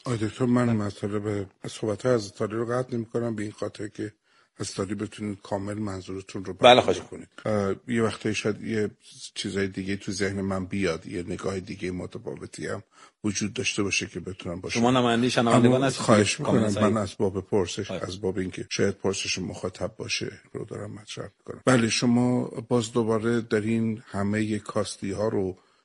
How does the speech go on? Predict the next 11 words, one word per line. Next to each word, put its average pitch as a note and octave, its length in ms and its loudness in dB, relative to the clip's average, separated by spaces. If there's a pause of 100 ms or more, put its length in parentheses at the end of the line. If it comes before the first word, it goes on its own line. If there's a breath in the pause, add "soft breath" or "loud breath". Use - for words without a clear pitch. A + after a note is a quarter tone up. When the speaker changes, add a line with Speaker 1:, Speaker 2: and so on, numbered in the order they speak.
(140)
Speaker 1:
متوجه G#2+ 1200 -2
مردان A2 480 0
سیاست F#2+ 600 -4 (100)
می‌کنید. - 640 -18
امروز A2+ 280 4
ما A2 140 2
بحثمون G#2+ 500 -2
بیشتر G#2 300 -2
این G2+ 180 -2
بودش G2 340 -4
که F#2+ 300 0